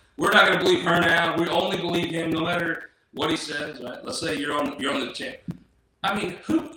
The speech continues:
and you got these groups that are going along with this, and you got them where you want them,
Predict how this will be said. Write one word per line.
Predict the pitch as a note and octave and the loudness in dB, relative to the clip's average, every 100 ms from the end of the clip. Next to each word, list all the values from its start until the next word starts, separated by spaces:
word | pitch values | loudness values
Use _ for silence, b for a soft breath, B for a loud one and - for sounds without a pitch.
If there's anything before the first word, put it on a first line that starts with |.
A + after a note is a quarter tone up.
| - - | -6 -4
and | - | -2
you | A3 | 0
got | F3+ C4 - | 4 6 6
these | - E3 | 0 -2
groups | F#3 D#3 - - - | 0 0 0 -6 -6
that | C3+ | -4
are | - | -2
going | E3 G#3+ G3 | 0 2 2
along | E3+ C#3+ G#2+ | 2 2 -2
with | - | -10
this, | - - - | -14 -14 -10
and | - E3 | -4 0
you | E3+ D3 | 0 4
got | E3+ C#4 | 6 6
them | C4+ | 6
where | A#3+ G#3 | 2 0
you | E3 | 0
want | A#2+ | -2
them, | - | -2